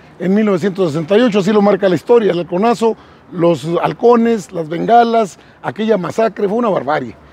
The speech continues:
Este es el hombre al que la historia, no yo, la historia respalda como el que fue,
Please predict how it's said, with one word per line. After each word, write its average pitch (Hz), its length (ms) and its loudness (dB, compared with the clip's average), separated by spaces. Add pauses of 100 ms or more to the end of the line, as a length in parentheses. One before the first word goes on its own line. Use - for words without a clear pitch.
(240)
Este 208 420 4
es 180 120 2
el 190 120 -2
hombre 190 420 -2
al 151 200 -12
que 151 140 -16
la 147 140 -12
historia, 226 560 0 (520)
no 196 140 -2
yo, 208 300 0 (100)
la 160 100 -8
historia 214 580 -2 (360)
respalda 190 480 -2
como 165 260 -10
el 151 120 -12
que 156 100 -10
fue, 220 300 -4